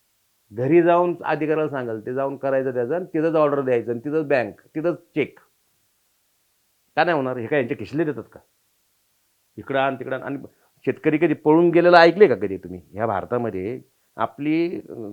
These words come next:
घोषणा काय माहिती का आपली? जय जवान, जय किसान. आजपर्यंत तुमच्या इतिहासामध्ये कधी तुम्ही ऐकले की शेतकरी गाव सोडून पळून गेलाय? त्यामुळं मला हे सगळं कमी करायचं, कागदी घोडे.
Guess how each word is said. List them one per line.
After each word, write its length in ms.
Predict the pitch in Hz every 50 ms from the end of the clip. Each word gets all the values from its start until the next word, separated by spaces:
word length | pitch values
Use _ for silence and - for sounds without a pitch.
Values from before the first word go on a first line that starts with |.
| 104 90 92 87 -
घोषणा 320 | 113 110 101 - 156 165
काय 140 | 165 190 185
माहिती 280 | 170 147 165 175 190 123
का 100 | 98 85
आपली? 240 | - - - - - _ _ -
जय 200 | 135 143 147 139
जवान, 360 | 123 135 135 139 143 143 131
जय 160 | 120 131 131
किसान. 380 | - - 113 - 95 87 76 65 _ _ _ _ _ _ _ _ _ _ _ _ _ _ _ _ _ _ _ _ _ _ _ _ _ _ _ _ _ _ _ _ _ _ _ _ _ _ _ _ _ _ _ _ _ _ _ _ _ _ _
आजपर्यंत 680 | - 101 127 143 143 - _ 143 131 131 131 143 135
तुमच्या 440 | 135 _ - 127 127 117 - 147 139
इतिहासामध्ये 680 | 123 - - 123 117 - 135 120 117 117 104 104 101 101 -
कधी 140 | 131 127 135
तुम्ही 220 | 127 143 139 139
ऐकले 360 | - 120 123 - 208 240 226 117 - - _ _ _ _ _
की 280 | 131 127 127 127 123 110 - _ _ _ _
शेतकरी 420 | - 147 135 135 - - 151 151 151
गाव 240 | 135 143 143 151
सोडून 240 | 151 - 120 123 139
पळून 320 | 139 - 147 135 131 123 120
गेलाय? 280 | 120 117 117 120 131 _ _ _ _ _ _ _ _ _ _ _ _ _ _ _ _ _ _ _ _ _ _ _ _ _ _ _ _ _ _ _ -
त्यामुळं 380 | 131 139 147 160 175 190 202 - - -
मला 260 | - 95 127 156 190
हे 200 | 151 123 160 185
सगळं 260 | 180 - 170 170 196
कमी 300 | 180 - - 160 180 190
करायचं, 300 | 170 165 147 135 120 110
कागदी 380 | 110 - 113 113 110 107 123 135
घोडे. 220 | - 110 117 135